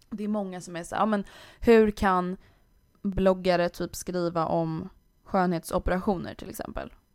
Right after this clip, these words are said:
V-, alltså hur tycker du om det? Är man en dålig förebild om man som, alltså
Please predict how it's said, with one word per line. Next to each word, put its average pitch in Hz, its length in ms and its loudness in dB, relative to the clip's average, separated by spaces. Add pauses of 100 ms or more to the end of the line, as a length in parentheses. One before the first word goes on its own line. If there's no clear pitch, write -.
(140)
V-, 208 340 -6
alltså 202 240 -2
hur 202 160 0
tycker 196 220 -8
du 185 80 -4
om 185 100 -6
det? 185 200 -8
Är 208 100 0
man 214 140 4
en 202 100 4
dålig 185 260 2
förebild 185 580 0 (260)
om 196 220 -2
man 185 160 0
som, 175 260 -6
alltså 208 220 0